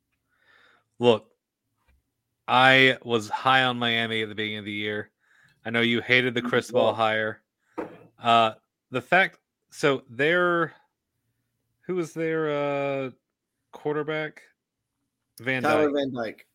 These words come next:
Speaker 1: Tyler
Speaker 2: Yeah.
Speaker 1: Van Dyke is a great quarterback in a really, really bad
Speaker 2: What, in, like, the
Speaker 1: coaching scheme.
Speaker 2: C U S A? What are you talking about?
Speaker 1: What? So,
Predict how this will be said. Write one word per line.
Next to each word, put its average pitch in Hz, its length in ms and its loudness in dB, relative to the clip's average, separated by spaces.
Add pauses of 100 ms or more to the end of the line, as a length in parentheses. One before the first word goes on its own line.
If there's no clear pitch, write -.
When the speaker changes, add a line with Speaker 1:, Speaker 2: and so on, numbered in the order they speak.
Speaker 1:
Tyler 156 240 -2
Speaker 2:
Yeah. 156 60 -4
Speaker 1:
Van 156 160 -4
Dyke 139 300 -4
is 113 140 -14
a 113 60 -8
great 123 220 -4
quarterback 113 600 -6 (540)
in 123 200 -6
a 113 180 0
really, 127 720 -2 (1080)
really 127 260 -2
bad 110 280 2
Speaker 2:
What, 151 160 4 (120)
in, 156 120 -6
like, 151 180 0
the 117 100 0
Speaker 1:
coaching 120 220 2
scheme. 175 180 0
Speaker 2:
C 170 60 4
U 160 80 2
S 139 140 -2
A? 156 280 -2 (320)
What 285 120 -6
are 302 40 -2
you 247 80 -4
talking 175 360 -6
about? - 280 -18 (400)
Speaker 1:
What? 185 280 -4 (840)
So, 143 380 4